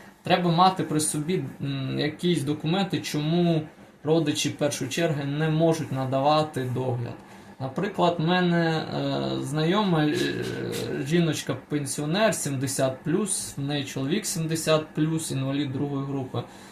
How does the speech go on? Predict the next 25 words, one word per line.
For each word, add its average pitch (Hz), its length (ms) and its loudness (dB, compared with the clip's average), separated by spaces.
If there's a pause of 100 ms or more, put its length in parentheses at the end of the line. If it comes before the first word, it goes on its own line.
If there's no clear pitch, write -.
(220)
Вона 170 220 2
каже, 170 440 6
що, 151 480 4 (460)
а, 135 500 4 (160)
син, 180 880 2 (800)
син 202 320 0
почав 165 340 2
оформлювати 151 640 0
нагляд 131 480 0
за 123 100 0
батьком, 151 580 2
бо 127 260 -2 (180)
здоров'я 185 420 4
в 139 100 -2
батьків 156 320 0
не 160 160 4
дуже. 127 400 -4 (720)
Він 175 220 2
єдиний 151 380 2
син. 120 340 -2 (100)
Але 139 440 4 (260)
адвокат 151 600 2
що 156 220 -2
сказав, 127 560 -2
я 123 400 2